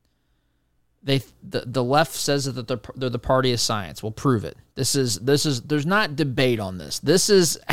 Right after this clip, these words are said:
actually what it is. Another human life. So,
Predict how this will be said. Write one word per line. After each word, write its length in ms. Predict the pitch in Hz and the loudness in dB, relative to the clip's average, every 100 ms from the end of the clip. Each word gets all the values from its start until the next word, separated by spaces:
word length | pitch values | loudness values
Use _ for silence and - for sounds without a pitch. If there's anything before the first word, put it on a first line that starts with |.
| - | -4
actually 480 | 190 - 202 160 151 | -2 0 4 4 4
what 280 | 139 156 | 6 6
it 120 | 135 127 | 6 2
is. 380 | 110 82 - - | -2 -4 -8 -4
Another 720 | 120 123 131 151 175 170 160 - _ _ _ | -2 2 4 4 4 2 2 -6 _ _ _
human 400 | - 160 147 135 | 0 2 2 2
life. 480 | 120 85 - - - _ _ _ _ _ | 0 -4 -10 -18 -20 _ _ _ _ _
So, 380 | - - 135 - | -4 2 2 0